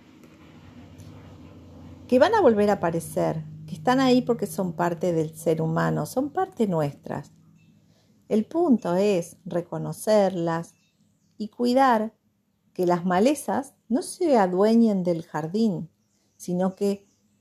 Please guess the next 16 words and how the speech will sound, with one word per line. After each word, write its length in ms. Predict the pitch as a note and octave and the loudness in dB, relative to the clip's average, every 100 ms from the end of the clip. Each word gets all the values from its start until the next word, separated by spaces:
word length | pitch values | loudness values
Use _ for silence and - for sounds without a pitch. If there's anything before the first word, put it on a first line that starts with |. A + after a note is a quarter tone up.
| _ - | _ -6
nuestro 320 | F3+ - F3+ | -6 -2 -4
jardín 480 | F3 F3+ F3 C4 E4+ | 0 0 2 0 0
tenga 400 | - C4 C#4 C4+ | 2 2 4 4
lo 220 | G3+ F3+ | 4 2
que 160 | - F#3 | -2 -2
nosotros 680 | F3+ - - F4 F#4 E4+ | -4 -6 -6 -6 -4 -6
decidimos 1000 | A#3+ A3 G3+ - F3 F3 A3 B3 D#4 D#4+ _ | -2 -4 -4 -4 -4 0 2 2 2 -4 _
que 140 | _ G3 | _ -14
tenga. 460 | - D3 - C3+ - _ _ _ _ _ _ _ _ _ _ _ _ _ _ _ _ _ _ _ _ _ _ | -8 -6 -6 -8 -14 _ _ _ _ _ _ _ _ _ _ _ _ _ _ _ _ _ _ _ _ _ _
Hay 200 | F#3 G#3+ | 0 2
una 180 | A3 G3+ | 2 0
fábula 540 | - C4+ C#4+ D4+ D#4 | 2 2 2 0 -2
que 200 | D4+ - | -4 -4
habla 500 | E3+ E3+ E3+ F3+ F#3+ - _ _ - | -2 0 0 -2 -4 -10 _ _ -8
de 280 | E3 E3 | 0 2
una 360 | E3+ F3 F3 D#3+ | 2 0 -2 -4